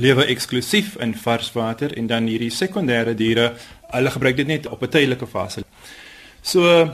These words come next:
in Afrika kry 'n mens varswaterkrappe wat dan nou hulle hele lewe net in varswater woon, en hulle het spesiale aanpassings. Hulle het gewoonlik 'n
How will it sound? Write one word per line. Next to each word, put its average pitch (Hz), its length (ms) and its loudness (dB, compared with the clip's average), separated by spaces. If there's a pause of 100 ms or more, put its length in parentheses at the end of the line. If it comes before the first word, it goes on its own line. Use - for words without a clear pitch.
(140)
in 180 300 2
Afrika 123 800 -2
kry 139 240 2
'n 127 80 2
mens 123 460 0 (160)
varswaterkrappe 147 1120 0
wat 107 140 2
dan 117 180 0
nou 120 300 0
hulle 117 260 0
hele 143 540 2
lewe 131 540 2
net 107 520 -6
in 127 160 -2
varswater 110 720 -4
woon, 104 200 -4
en 120 120 -6
hulle 156 160 0
het 208 120 -2
spesiale 123 520 -2
aanpassings. - 840 -8 (540)
Hulle 120 220 0
het 120 360 2
gewoonlik 127 840 0
'n 113 140 -2